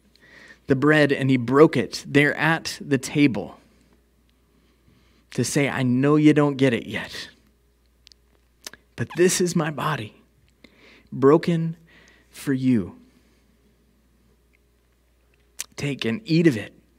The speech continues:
Do this in remembrance of me." And in taking the cup, he said, "This, this is the blood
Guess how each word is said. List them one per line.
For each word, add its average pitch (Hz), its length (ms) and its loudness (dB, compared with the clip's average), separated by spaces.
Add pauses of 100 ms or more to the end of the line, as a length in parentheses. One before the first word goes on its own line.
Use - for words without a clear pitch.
(140)
Do 151 180 6
this 165 300 2
in 143 160 -4
remembrance 156 800 -2 (420)
of 131 240 -4
me." 123 400 -2 (2000)
And 135 120 -4
in 135 80 -4
taking 165 360 2
the 123 80 -2
cup, - 460 -6 (3750)
he - 60 -20
said, 131 180 -8
"This, - 680 0
this 165 300 0
is 139 260 -4
the 135 120 2
blood 131 560 -6